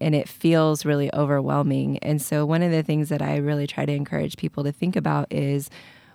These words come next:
what are the things that you're already doing or the things that you already like to do? Because there's probably a way to plug that in. Um, you know, the way we're set up, we're very project-based,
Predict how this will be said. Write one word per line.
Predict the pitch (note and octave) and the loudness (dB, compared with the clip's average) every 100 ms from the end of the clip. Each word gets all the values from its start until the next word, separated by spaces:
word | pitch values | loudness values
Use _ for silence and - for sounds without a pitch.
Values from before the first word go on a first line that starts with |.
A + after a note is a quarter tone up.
| _ | _
what | D#3 D#3+ E3 | 0 2 4
are | F#3 | 2
the | F#3 | 2
things | - D#3+ D#3+ | 2 2 2
that | D#3 | 0
you're | D3 D3 | -2 -2
already | - D3+ D3 D3 | 0 0 0 0
doing | D3 C#3+ D3 D3 | 2 2 2 2
or | - G3+ | 0 -2
the | |
things | C#3+ D#3+ D3 | 0 0 0
that | |
you | C#3 C3+ | -2 -2
already | D3 C#3+ | -2 -2
like | C#3 C#3+ D3+ - | -2 0 -2 -4
to | - | -6
do? | E3 F3 G3+ G#3+ _ _ _ _ _ _ _ _ - | -2 0 0 -2 _ _ _ _ _ _ _ _ -2
Because | E3+ G3 - | 2 2 2
there's | E3 - | 0 0
probably | E3+ E3+ E3+ E3 | 2 2 4 2
a | D3+ | 0
way | D3 | -2
to | D3 | -4
plug | - - C#3+ | -6 -8 -6
that | D3+ D3+ | -6 -6
in. | - - - - - - - - | -8 -8 -10 -12 -20 -20 -20 0
Um, | F3 D#3 D3+ D3+ - - - _ _ _ _ | 2 4 4 2 2 0 -6 _ _ _ _
you | F3 F3 | 4 6
know, | E3 | 6
the | D#3+ | 4
way | D#3 F3+ F#3 | 4 4 2
we're | D#3 D#3+ F3 | 2 2 2
set | F#3 - E3 | 0 0 2
up, | D#3 - | 2 0
we're | D3+ | 0
very | D3 D#3 | 0 -2
project-based, | - D#3 D#3 D3+ - - C#3+ C#3+ - | -2 0 2 0 -2 0 2 2 -2